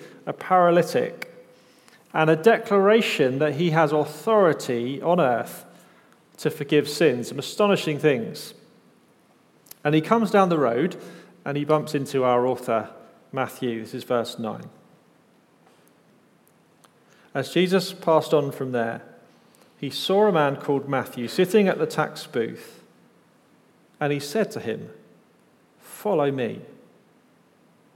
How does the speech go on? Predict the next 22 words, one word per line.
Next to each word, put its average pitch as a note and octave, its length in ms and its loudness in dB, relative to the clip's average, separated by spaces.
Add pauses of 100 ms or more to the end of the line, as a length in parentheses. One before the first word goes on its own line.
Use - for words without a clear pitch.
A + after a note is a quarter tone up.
(460)
And C3+ 140 -8
he D3 120 -6
rose D3+ 680 -2 (640)
and C3+ 180 -8
followed D#3 580 -4
him. - 280 -10 (3250)
Now, C#3+ 100 6
we C#3+ 80 6
need E3+ 100 4
to D3 100 0
recognize D3 640 0
just - 320 0
how C#3+ 320 0
surprising E3+ 800 0
it C#3 120 4
is A#2 240 0
that - 180 -6
Jesus E3 460 0
wants D3 260 0
someone C#3+ 380 0
like C3+ 260 2
Matthew D3 680 -4